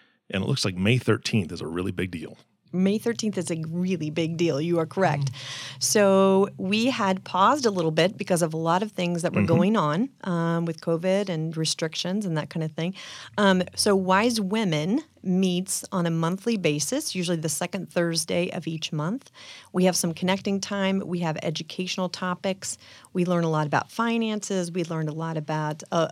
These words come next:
Speaker 2: um, many things that impact our finances.
Speaker 3: Mm-hmm.
Speaker 2: And, um, May thirteenth is our relaunch.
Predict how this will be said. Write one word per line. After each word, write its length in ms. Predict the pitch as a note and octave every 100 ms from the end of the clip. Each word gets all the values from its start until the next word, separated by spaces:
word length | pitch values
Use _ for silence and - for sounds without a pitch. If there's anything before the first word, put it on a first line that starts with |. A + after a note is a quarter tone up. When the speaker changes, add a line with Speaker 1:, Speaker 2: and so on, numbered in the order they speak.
| -
Speaker 2:
um, 320 | E3 E3 F3
many 400 | F#3+ G3+ B3+ C#4
things 300 | - F3+ E3
that 120 | E3
impact 520 | D#3+ D#3 E3 A3 A#3
our 140 | G3+ G3
finances. 720 | G3+ G3 G3 G3 G3 F#3 F3+
Speaker 3:
Mm-hmm. 560 | E3 B2 B2+ A#2+ C3 G3
Speaker 2:
And, 520 | F#3 F3 F3 E3+ F3 -
um, 360 | E3+ E3 E3 E3 -
May 380 | F3 F3 F#3 G3
thirteenth 580 | G3 F3+ - F#3 F3 -
is 140 | F#3
our 180 | F#3 G3+
relaunch. 760 | F#3+ A#3+ C#4+ F#3 C#3+ - -